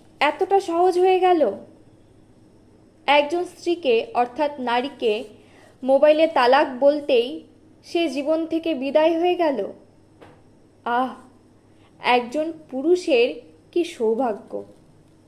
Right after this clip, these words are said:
এক সেকেন্ডে নারীকে তালাক দিয়ে মুক্ত হয়ে গেল। যাই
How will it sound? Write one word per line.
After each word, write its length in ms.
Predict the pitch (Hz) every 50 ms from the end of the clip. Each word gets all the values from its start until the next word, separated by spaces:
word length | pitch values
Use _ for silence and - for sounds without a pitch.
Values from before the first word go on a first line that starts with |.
| _ _ _ _ _ _ _ _ -
এক 260 | 262 285 349 339 -
সেকেন্ডে 640 | - - 392 403 403 415 403 339 269 226 226 - - - - - _ _ _ _ _ _ _ _ -
নারীকে 420 | 277 285 277 277 277 302 302 330 311
তালাক 420 | 311 - 269 220 220 254 294 311 285 285
দিয়ে 320 | - 294 240 240 - 427
মুক্ত 460 | 415 320 294 285 302 302 - - - 262
হয়ে 280 | 233 214 196 190 185
গেল। 280 | 180 175 156 - - - - - _ _ _ _ _ _ _ _ _ _ _ _ _ _ _ _ _ _ _ _ _ _ _ _ _ -
যাই 260 | - 262 240 233